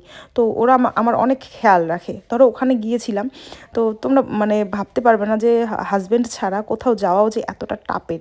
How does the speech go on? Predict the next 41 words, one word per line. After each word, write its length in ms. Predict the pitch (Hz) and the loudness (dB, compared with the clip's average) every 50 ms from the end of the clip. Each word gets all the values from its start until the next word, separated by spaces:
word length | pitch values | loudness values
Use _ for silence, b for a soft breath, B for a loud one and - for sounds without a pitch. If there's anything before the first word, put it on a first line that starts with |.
| 170 180 | -10 -8
যখন 260 | 185 202 202 240 254 | -6 -4 -2 -2 -4
তোমার 280 | 247 - 226 233 247 254 | -4 -2 0 0 0 0
সামনে 360 | - 254 233 226 240 247 247 | -2 -4 -4 -2 0 0 0
দেখবে 380 | 208 226 220 202 190 214 240 254 B B B B B - | 0 -2 -2 -2 -2 -2 -4 -4 B B B B B -2
অন্যরা 380 | - 240 240 240 247 226 247 240 214 | 0 0 2 2 0 0 -2 -2 -2
কত 140 | 208 - | -4 -6
সুন্দর 380 | 233 - - 247 226 226 226 220 | -6 -4 -2 -2 -2 0 -2 -4
হাসি 300 | 208 208 208 202 240 233 | -4 -6 -4 -2 -2 -2
খুশি 260 | 214 226 214 - 233 | -2 -2 -2 -2 -2
আছে, 320 | 196 185 196 - - 220 208 | 0 -2 -2 -4 -4 -4 -4
নাচ 260 | 208 196 208 - - | -2 -4 -4 -6 -4
করছে, 280 | - 220 214 202 - | -4 -4 -4 -2 -4
তখন 240 | 226 - - - 254 | -4 -4 -4 -4 -4
অটোমেটিক 440 | - - 214 233 220 240 247 233 214 | -4 -4 -4 -4 -4 -2 -2 -2 -2
নিজের 300 | 220 214 214 220 220 214 | -2 -2 -2 -2 -4 -6
খা-, 240 | - - - - - - | -8 -12 -12 -12 -10 -10
মানে 140 | 202 196 220 | -8 -6 -4
নিজের 280 | 233 247 254 254 320 269 | -2 -2 -2 -2 -2 0
অনেকটা 340 | - 247 269 302 294 - 285 | 2 2 2 2 2 0 0
খারাপ 300 | - - 226 202 180 175 | 2 2 2 2 2 0
লাগে 180 | 170 165 180 | -2 -4 -4
যে, 120 | 190 220 240 | -6 -6 -8
"ইস, 160 | 240 - - | -8 -8 -8
আমার 220 | - 196 185 190 | -8 -6 -4 -2
হাজব্যান্ডটা 440 | 196 196 180 175 196 196 185 - 208 B B B B B B - | -2 -2 -2 -4 -6 -6 -6 -8 -10 B B B B B B 2
নেই, 160 | 240 240 196 | 2 2 2
ও 200 | 143 131 196 214 | 2 2 2 0
থাকলে 340 | 240 - - 226 226 233 233 | 0 -2 -4 -4 -2 -2 0
হয়তো 300 | 226 202 202 202 214 214 | 2 0 0 0 -2 -4
ওর 120 | 202 202 208 | -2 -4 -4
সাথে 240 | - 208 196 - | -4 -6 -4 -4
আমিও 300 | 190 190 196 202 208 226 | -4 -4 -4 -4 -4 -4
নাচ 220 | 233 233 233 226 - | -2 -2 -2 -4 -4
করতাম 340 | - 226 214 - - 214 220 | -4 -4 -4 -4 -4 -2 0
বা 120 | 226 214 | 0 0
আমিও 240 | 208 220 240 247 240 | 2 2 2 2 2
আনন্দ 280 | 214 208 208 202 196 | 0 0 -2 -2 -4
করতাম", 340 | 185 190 190 - - 202 - | -6 -8 -8 -6 -6 -6 -6
এরকম 300 | - 214 220 226 277 269 269 B B B B B B B - | -4 -4 -4 -4 -4 -6 -6 B B B B B B B 6
মনে 200 | 240 262 277 285 | 6 8 8 6
হয়। 180 | 247 226 180 | 4 2 -2